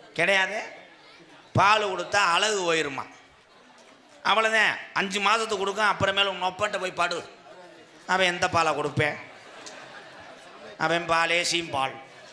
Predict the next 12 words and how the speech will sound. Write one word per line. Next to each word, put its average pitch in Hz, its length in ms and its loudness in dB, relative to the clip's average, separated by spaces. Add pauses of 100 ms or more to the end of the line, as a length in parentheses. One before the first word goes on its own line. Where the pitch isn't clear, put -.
(500)
எந்த 120 140 -10 (120)
பாலை? 87 200 -2 (1160)
இப்ப 214 280 0
பூராமே 220 460 2 (120)
ரெண்டு 196 240 -2
லிட்டர் 196 400 -2
பவுண்டா 214 400 2 (160)
கேனு 175 240 0 (160)
வாளியில 190 640 4
லிப்புல 175 340 -2
மாட்டுது. 139 320 -4 (720)
பவுண்டா 170 340 4